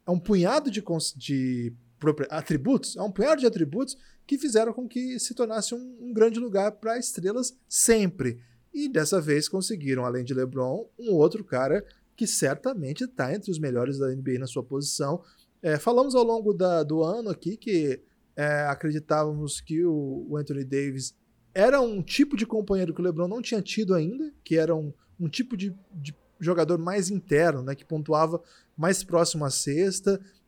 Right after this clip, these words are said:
E sempre fizemos a ressalva, né? Assim, claro que o Wade, o Kyrie, tem, naquele momento tinham, pelo menos, trajetórias mais impressionantes que a do, a do Anthony Davis. Acho que o, o Wade ainda tem. É, e o Bosh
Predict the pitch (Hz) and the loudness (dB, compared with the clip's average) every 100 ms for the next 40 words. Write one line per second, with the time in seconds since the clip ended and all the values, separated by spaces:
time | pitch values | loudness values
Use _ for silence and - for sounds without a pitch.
0 | - 147 269 262 254 240 196 180 220 233 | -12 -6 -6 -4 -6 -2 0 0 2 2
1 | 160 156 165 160 202 220 - 170 185 202 | 0 -2 -6 -6 -6 -6 -2 2 4 6
2 | 160 151 147 135 196 202 - - - - | 4 2 -2 -2 -2 -4 -8 -18 -18 -18
3 | - 202 269 302 185 - 151 123 120 135 | -2 0 0 -2 -6 -6 -8 -6 -4 -4
4 | 135 180 185 - 208 240 143 131 143 185 | -4 -4 -6 -8 -6 -4 -4 -6 -4 -6
5 | - 208 190 190 175 208 180 180 208 220 | -2 -2 -2 -2 0 0 -2 -2 -4 -4
6 | 247 233 339 202 190 233 - 143 131 131 | -4 -4 -4 -2 -2 -4 -4 -2 -2 -2
7 | 127 120 - _ _ 143 135 139 135 139 | -4 -6 -10 _ _ -10 -4 -4 -2 -4
8 | 123 127 196 208 - 127 - 143 139 135 | -2 0 0 -2 -8 -10 -6 -6 -4 -6
9 | 151 135 139 185 262 269 - 160 151 - | -6 -4 -2 -2 -4 -6 -2 -4 -4 -12
10 | - - _ _ 151 151 147 147 160 233 | -20 -20 _ _ -4 0 2 2 4 4
11 | 233 147 202 262 190 - | 4 6 6 6 0 -4